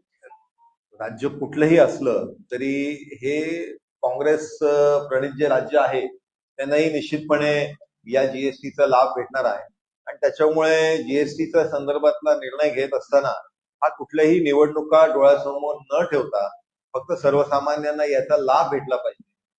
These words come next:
आणि हे सर्वसामान्यांना लाभ भेटत असताना याचं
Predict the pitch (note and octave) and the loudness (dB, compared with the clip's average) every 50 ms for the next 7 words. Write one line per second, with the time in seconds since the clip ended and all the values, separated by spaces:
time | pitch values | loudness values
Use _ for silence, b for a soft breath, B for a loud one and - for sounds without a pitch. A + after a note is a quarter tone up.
0 | _ _ - A#2 C3 D3 C3+ C#3 D3+ D#3+ D3+ D3 C#3 D3 D#3 D3+ - C#3+ C#3+ C#3+ | _ _ -16 -12 -10 -8 -4 -4 -4 -4 -4 -2 -2 -2 0 -2 -2 -4 -4 -4
1 | D3+ D3 D3+ D3+ D3+ D3+ D#3 D3 C#3+ C3+ C3 C#3 D3+ - - - C#3+ C3+ C3 F#3 | -4 -4 -4 -6 -6 -4 -2 -2 0 0 0 0 0 -2 -4 -6 -8 -4 -2 0
2 | F#3 F3+ E3 - - - D3 C#3+ C3+ A#2+ G#2 - - _ _ _ _ _ _ _ | 2 2 2 0 0 0 0 0 0 -2 -6 -12 -14 _ _ _ _ _ _ _
3 | B2 B2+ B2+ C3 D#3+ E3 E3+ E3+ F3 F3+ - | -4 -4 -2 2 4 4 6 6 4 2 0